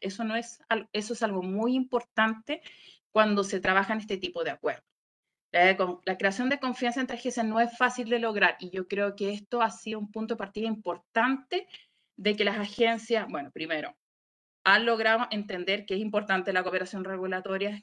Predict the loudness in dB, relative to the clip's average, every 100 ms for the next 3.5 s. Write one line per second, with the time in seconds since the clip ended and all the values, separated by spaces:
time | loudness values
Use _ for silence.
0 | -12 -12 -6 -4 -4 -4 -6 -6 -4 -4
1 | -4 -4 -2 -2 -2 -6 -2 -2 -2 -8
2 | -6 -4 -4 -4 -4 0 0 0 0 -2
3 | 2 4 4 0 -8